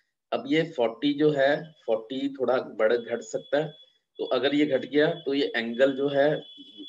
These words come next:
इसमें एंगल में भी टॉलरेंस दी हुई है प्लस माइनस दो डिग्री की, तो ये सिक्सटी टू भी हो सकता है, सिक्सटी, फिफ्टी एट भी हो सकता है।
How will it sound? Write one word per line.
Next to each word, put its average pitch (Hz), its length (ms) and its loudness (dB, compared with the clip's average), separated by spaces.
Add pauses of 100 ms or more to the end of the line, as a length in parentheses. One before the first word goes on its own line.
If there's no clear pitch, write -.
(300)
इसमें 113 360 -6
एंगल 107 280 -4
में 110 120 -6
भी 120 60 -6
टॉलरेंस 120 360 0
दी 117 160 -10
हुई 120 140 -6
है 127 100 2
प्लस 110 380 -4
माइनस 113 240 -6
दो 107 220 -2
डिग्री 104 260 -6
की, 110 260 -20 (600)
तो 127 300 -2
ये 139 380 2
सिक्सटी - 360 -8
टू 139 160 -2
भी 143 140 2
हो 156 120 4
सकता 160 240 -6
है, 165 60 2
सिक्सटी, 139 640 -6
फिफ्टी 127 420 -4
एट 98 180 0
भी 76 100 -10
हो 76 80 -6
सकता 78 320 -12
है। - 60 -8